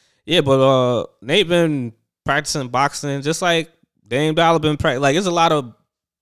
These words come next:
athletes that's been doing boxing techniques to keep in shape. I mean, Carmelo did, does it. Dame does it, like I said,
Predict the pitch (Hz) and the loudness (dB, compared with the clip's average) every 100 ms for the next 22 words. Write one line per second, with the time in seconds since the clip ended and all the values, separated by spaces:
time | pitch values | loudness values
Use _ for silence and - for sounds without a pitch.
0 | _ 139 147 143 131 110 117 113 - - | _ -2 0 -2 -4 -2 -2 -4 -8 -20
1 | _ _ _ _ - 120 113 104 _ _ | _ _ _ _ -8 -6 -6 -12 _ _
2 | - 123 107 101 120 - 107 - 107 101 | -6 -6 -6 -2 -2 -2 -8 -6 -6 -6
3 | 101 98 - 98 - 113 90 - 98 76 | -10 -10 -16 -16 -8 -8 -6 -8 -8 -10
4 | - - _ 95 101 98 92 - 90 95 | -16 -20 _ -12 -10 -10 -12 -10 -10 -6
5 | 110 107 107 110 98 110 107 107 - _ | -6 -4 -2 -4 -2 -4 -2 -4 -8 _
6 | _ _ _ _ _ _ _ _ - 104 | _ _ _ _ _ _ _ _ -8 -6
7 | 104 107 104 104 101 104 - 104 104 104 | -2 -2 -2 -2 -4 -6 -6 -4 -4 -4
8 | 101 | -6